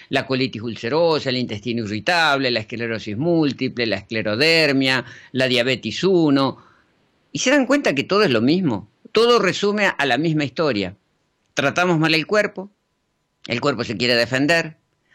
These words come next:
reprimimos los mecanismos defensivos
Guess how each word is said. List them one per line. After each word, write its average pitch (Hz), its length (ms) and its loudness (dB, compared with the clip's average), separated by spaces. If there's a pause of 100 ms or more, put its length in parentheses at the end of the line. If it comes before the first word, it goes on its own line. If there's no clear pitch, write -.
reprimimos 151 640 0
los 135 120 0
mecanismos 120 520 -2
defensivos 170 840 0